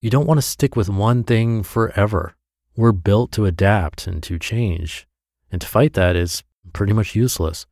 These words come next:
So when you get in a rut or feel stagnant or just looking for something different, embrace a new routine or something different, and it might do great things for you.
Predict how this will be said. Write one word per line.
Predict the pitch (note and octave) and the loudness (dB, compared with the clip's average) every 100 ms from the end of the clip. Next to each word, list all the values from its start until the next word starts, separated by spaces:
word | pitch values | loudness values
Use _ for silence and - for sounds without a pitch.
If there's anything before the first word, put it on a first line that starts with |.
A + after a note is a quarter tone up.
| _ _ _ _ _ _ - | _ _ _ _ _ _ -8
So | G#2+ | -2
when | G#2+ | 2
you | |
get | A#2 B2 | 2 2
in | A#2 | 2
a | |
rut | G2 A2 A2+ F2 | 2 2 2 -2
or | |
feel | D#2+ A2+ G#2+ | -8 -6 -6
stagnant | - - A2 A2+ A2 G#2+ G#2+ | -6 -2 0 0 0 -2 -2
or | F2 F2 | -2 -2
just | F2 G2 F2 | 0 -2 -2
looking | F#2+ F#2+ G2 | -2 -2 -2
for | F#2 | -2
something | F2 G2+ F2+ F2 D#2+ | -4 -2 -2 -2 -2
different, | A2 C#3+ - F2+ F#2 - _ _ _ _ _ | 0 -2 0 0 0 -4 _ _ _ _ _
embrace | A2 A2+ C3+ | 0 2 4
a | C3+ | 2
new | C3 | 2
routine | B2 A#2 C3+ D3 G#2+ | 2 0 0 0 0
or | F#2 F2+ | 0 -2
something | A2 G#2 G2 | -2 -2 0
different, | A#2 D#3 C3 B2 | 0 2 0 0
and | A2 | 0
it | A2 | 0
might | A2 C#3 | -2 -2
do | A#2 C#3 | -2 -2
great | C3 C#3+ - | 0 -2 0
things | C#3+ C3+ | -4 -4
for | - A2 B2 | -4 0 2
you. | F#2+ | 0